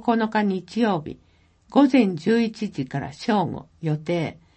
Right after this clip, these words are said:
場所、カルチャーセンター催事場。プログラム、十二ヶ月メドレー、信じる、ふるさとほか。鑑賞無料、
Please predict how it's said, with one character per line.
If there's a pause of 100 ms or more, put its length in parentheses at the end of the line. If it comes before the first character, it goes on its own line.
(240)
場
所、
カ
ル
チ
ャ
ー
セ
ン
タ
ー
催
事
場。 (460)
プ
ロ
グ
ラ
ム、 (460)
十
二
ヶ
月
メ
ド
レ
ー、
信
じ
る、
ふ
る
さ
と
ほ
か。 (2250)
鑑
賞
無
料、